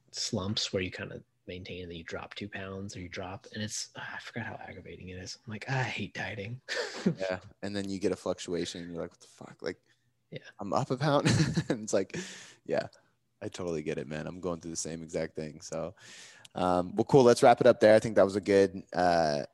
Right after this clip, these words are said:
Speaker 2: actually a really applicable research review for people to listen to. So, um, I think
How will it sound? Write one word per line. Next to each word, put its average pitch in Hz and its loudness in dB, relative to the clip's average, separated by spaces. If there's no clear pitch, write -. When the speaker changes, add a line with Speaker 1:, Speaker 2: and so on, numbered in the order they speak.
Speaker 2:
actually 135 4
a 110 8
really 92 4
applicable 78 -2
research 82 -8
review 82 -4
for - -20
people 82 -10
to 78 -2
listen 78 -8
to. 71 -10
So, 85 2
um, 82 0
I 95 -2
think 101 -6